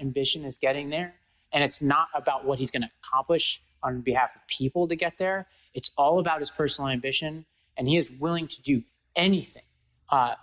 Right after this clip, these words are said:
both to himself and his family and what he's putting them through in the process of shape-shifting into a Trump supporter, which is absolutely not who he was back then, uh, and,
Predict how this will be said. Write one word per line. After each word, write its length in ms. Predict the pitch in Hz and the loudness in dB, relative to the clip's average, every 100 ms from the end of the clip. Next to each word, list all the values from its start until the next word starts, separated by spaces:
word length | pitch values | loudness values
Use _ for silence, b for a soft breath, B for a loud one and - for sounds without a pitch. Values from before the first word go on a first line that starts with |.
| - | 0
both 300 | 143 127 - _ _ | 0 0 -6 _ _
to 380 | - 147 127 120 - | -2 2 2 0 -6
himself 440 | 123 117 147 156 - | -8 -2 0 0 -2
and 80 | |
his 100 | 135 | -8
family 580 | - - 127 156 208 226 - _ _ - | -8 -4 0 2 2 0 -2 _ _ 0
and 280 | 143 131 127 | 2 2 0
what 140 | 139 | 0
he's 140 | 147 | 0
putting 280 | - 156 135 | 0 -2 -2
them 200 | 131 151 | -4 -8
through 320 | 160 170 185 185 _ - | -2 0 0 -4 _ -6
in 100 | 147 | -6
the 80 | |
process 540 | 135 147 139 - 160 - | -2 0 0 0 0 0
of 120 | 127 - 135 | -4 -6 -12
shape-shifting 720 | - - 147 - 156 - 151 147 | -2 2 2 2 -4 -2 -4 -4
into 420 | 131 - 143 135 | -8 -2 2 2
a 60 | 131 | 0
Trump 280 | - 143 143 | -2 -4 -4
supporter, 480 | - - 156 156 151 | -8 0 2 2 0
which 200 | 123 131 | 0 -2
is 180 | 117 - - | -4 -8 0
absolutely 440 | 147 156 - 165 | 0 2 0 2
not 200 | 135 131 | 2 -4
who 160 | 123 139 | -2 0
he 80 | 127 | 2
was 320 | 123 135 143 | 2 0 -2
back 280 | - 120 - | -4 -6 -6
then, 320 | - 123 151 160 _ _ _ | -8 -6 -8 -14 _ _ _
uh, 340 | 147 127 120 123 b b b b _ | 2 2 2 -4 b b b b _
and, 400 | 156 147 131 131 | 0 2 2 0